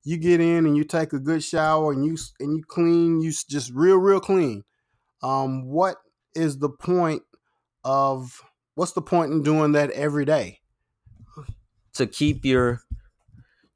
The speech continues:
Speaker 2: to, when you have clean skin, you won't have to get skin disease. When you have good breath and clean gums, you won't have to get any type of gum infections.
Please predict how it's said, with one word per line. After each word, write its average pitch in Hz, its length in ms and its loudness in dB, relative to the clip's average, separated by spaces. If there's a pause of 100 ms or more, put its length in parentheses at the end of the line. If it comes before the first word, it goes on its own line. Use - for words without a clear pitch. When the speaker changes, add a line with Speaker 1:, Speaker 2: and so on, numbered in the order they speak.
Speaker 2:
to, 113 420 -2 (460)
when 120 200 0
you 120 100 0
have 143 340 -2
clean 143 400 -2
skin, 104 680 -4
you 113 160 -4
won't 120 260 2
have 113 240 0
to 110 100 0
get 104 360 0
skin 127 440 -4
disease. 90 800 -2 (180)
When 107 180 0
you 110 120 0
have 113 300 -2
good 107 340 0
breath 104 640 -2
and 101 440 -4 (380)
clean 120 380 -2
gums, 98 720 2 (240)
you 113 120 0
won't 117 200 0
have 113 180 -2
to 110 100 -2
get 110 220 -2
any 110 240 -2
type 107 320 -2
of 98 240 0 (480)
gum 123 240 0
infections. 90 1080 -4